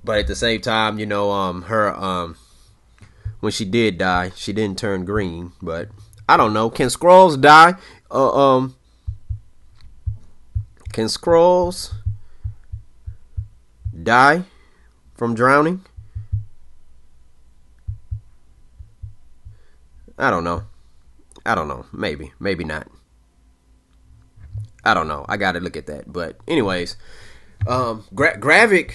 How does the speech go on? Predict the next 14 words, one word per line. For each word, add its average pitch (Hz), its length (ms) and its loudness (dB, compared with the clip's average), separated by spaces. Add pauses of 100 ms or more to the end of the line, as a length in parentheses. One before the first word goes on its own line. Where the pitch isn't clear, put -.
(220)
and 135 100 -6
see, 185 140 -2
here's 185 140 0
the 143 60 -10
thing. 110 280 -6
Gravik 160 480 0
is 117 180 -6
a 113 200 -6 (300)
real 131 300 0
good 123 240 -2
villain 110 320 -4
for 110 120 -8
this 101 160 -6
show. 90 360 -6